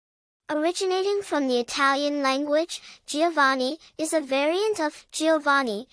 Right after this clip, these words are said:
which is the Italian equivalent to John. From biblical references to saints' names,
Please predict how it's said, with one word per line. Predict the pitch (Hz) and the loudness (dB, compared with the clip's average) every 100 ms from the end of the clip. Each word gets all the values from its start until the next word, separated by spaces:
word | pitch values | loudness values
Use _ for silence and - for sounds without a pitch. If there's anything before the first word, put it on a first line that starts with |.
| - - | -20 -8
which | 269 - | -6 -4
is | 302 - | -4 0
the | 285 | 0
Italian | 277 - 302 320 339 359 | 0 2 2 2 0 -2
equivalent | 339 - 277 262 349 415 - | -2 -2 -2 0 -2 -2 -4
to | 339 | -6
John. | 311 285 233 - - _ _ _ _ _ _ _ _ - | 0 2 2 -2 -12 _ _ _ _ _ _ _ _ -6
From | - 311 294 | 0 0 4
biblical | 302 359 440 466 440 | 2 2 -2 0 2
references | 294 262 285 269 - 269 262 | 2 0 -2 -4 0 0 -2
to | - | -4
saints' | 294 - 277 294 - | -4 -2 -2 -2 -2
names, | 269 240 247 294 | 0 0 -2 -4